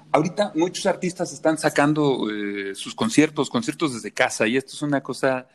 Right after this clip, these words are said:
eh, me parece fuera de, de todo antecedente. Eh,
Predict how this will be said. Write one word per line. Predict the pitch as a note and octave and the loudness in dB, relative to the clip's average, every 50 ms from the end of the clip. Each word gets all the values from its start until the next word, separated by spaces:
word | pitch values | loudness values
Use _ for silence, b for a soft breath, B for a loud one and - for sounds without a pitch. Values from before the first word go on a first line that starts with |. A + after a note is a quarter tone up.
| B B B B B B | B B B B B B
eh, | - - G#2+ G#2+ G2+ G2+ G2+ G2 G2 F#2+ F#2+ F#2+ | -6 -6 -4 -4 -6 -8 -8 -10 -10 -12 -12 -8
me | G2 G#2 A2 | -6 -6 -6
parece | A2 - A2 A2 B2+ C3 - - E3 E3 D3+ C3+ B2 G#2 - - | -4 -4 -4 -4 -4 -4 -4 -4 -2 -2 -2 -4 -6 -10 -12 -14
fuera | - - - A#2+ B2 C#3 D#3+ E3+ | -14 -8 -2 0 2 2 2 2
de, | D#3+ C#3+ B2 A2 G#2+ A2 G#2+ | 2 2 2 2 0 -2 -4
de | G#2 G#2+ G#2 G2+ G2+ G2+ G2 G2 F#2+ F#2+ - | -2 -2 -2 -2 -2 -4 -4 -6 -8 -10 -6
todo | _ C3+ C#3+ D#3+ | _ -2 0 0
antecedente. | D#3 C3+ - C3 - - G2+ G2+ A#2 C3+ D3+ D3 D3 A2+ G2+ - _ b b b b b b b b b b - | -2 -2 -6 -6 -4 -6 -6 -4 -4 -6 -6 -6 -6 -8 -8 -8 _ b b b b b b b b b b -10
Eh, | A#2+ A#2 | -6 -6